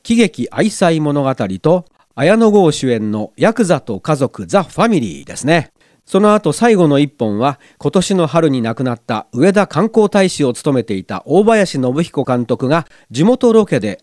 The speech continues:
あの淀川長春さんの幼い頃を描いた淀川長春物語さいならが上映されます。えー、十一月十三日と十四日、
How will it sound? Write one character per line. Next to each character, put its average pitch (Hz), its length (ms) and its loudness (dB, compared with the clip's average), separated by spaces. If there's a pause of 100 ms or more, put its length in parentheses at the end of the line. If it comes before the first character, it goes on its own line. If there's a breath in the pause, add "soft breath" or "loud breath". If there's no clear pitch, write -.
あ 139 100 -2
の 165 140 2
淀 143 240 2
川 220 240 4
長 180 180 2
春 165 220 2
さ 127 120 -8
ん 107 120 -6
の 98 140 -6
幼 220 340 2
い 160 80 0
頃 143 200 2
を 110 80 2
描 110 240 -2
い 92 60 -8
た 90 300 -10 (180 soft breath)
淀 170 240 2
川 196 240 2
長 151 260 0
春 143 220 0
物 123 240 -2
語 117 140 -2 (300)
さ 160 240 -2
い 240 100 2
な 240 100 2
ら 135 160 0
が 82 240 -12
上 135 240 2
映 123 120 2
さ 123 120 -2
れ 104 80 -2
ま 104 140 -2
す。 - 260 -10 (480)
え 123 180 -2
ー、 120 40 -2
十 151 200 4
一 156 160 0
月 147 260 -2
十 180 180 0
三 139 200 0
日 123 200 -4
と 110 120 -4
十 160 180 2
四 131 160 4
日、 - 280 -4